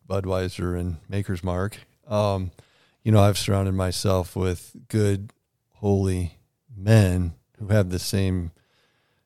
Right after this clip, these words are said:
desire that I have. We're never gonna be perfect, um, not even near it,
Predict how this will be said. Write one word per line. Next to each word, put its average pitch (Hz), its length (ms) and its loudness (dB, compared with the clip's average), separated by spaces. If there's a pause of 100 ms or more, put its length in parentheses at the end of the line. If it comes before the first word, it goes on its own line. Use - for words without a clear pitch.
desire 98 480 4
that 87 140 -2
I 110 180 6
have. 87 580 -2 (240)
We're 101 280 -2
never 101 440 4
gonna 95 220 -2
be 87 160 -6
perfect, 90 680 0 (580)
um, 90 340 -4
not 92 180 -2
even 87 280 -4
near 101 260 2
it, 87 220 -4